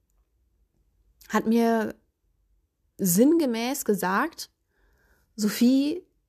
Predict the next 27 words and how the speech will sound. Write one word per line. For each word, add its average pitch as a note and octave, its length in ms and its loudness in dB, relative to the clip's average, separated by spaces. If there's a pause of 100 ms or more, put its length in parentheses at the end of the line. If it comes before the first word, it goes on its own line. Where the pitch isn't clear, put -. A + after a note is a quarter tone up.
(180)
bitte C4+ 380 -2
komm C4 300 -4
auf A3 240 -4
gar B3+ 240 2
keinen D#4 220 -2
Fall B3 220 2
auf B3+ 100 -4
diese A3+ 240 -4
Schule. A#3+ 560 0 (200)
Dich A3+ 460 -2
wollen A3 220 2
wir A3 80 6
hier G#3+ 380 0
auf F#3+ 180 -6
gar A#3+ 180 0
keinen C#4+ 180 -2
Fall A3+ 260 0
haben A#3 400 0
und G3 200 -4
besonders A3 440 -2
nicht B3+ 200 -2
in A3 100 -4
unserer A3 300 -4
Klasse. A#3+ 580 0 (600)
Äh, - 140 -4
deine A#3+ 280 4
Freundin, E4+ 720 0